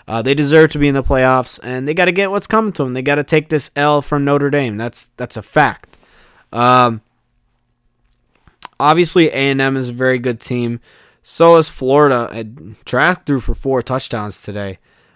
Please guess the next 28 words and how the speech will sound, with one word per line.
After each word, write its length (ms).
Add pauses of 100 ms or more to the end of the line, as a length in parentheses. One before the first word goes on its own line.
(160)
Uh, 420
and 100
they're, 120
they're 180
gonna 160
play 220
Alabama 520
for 160
the 140
S 180
E 60
C 220
title. 360
So 260
we'll 200
see 240
how 160
Florida 380
does 440 (760)
against 520
Alabama. 640
That'll 260
be 140
a 60
pretty 280
good 280
game, 380
uh, 220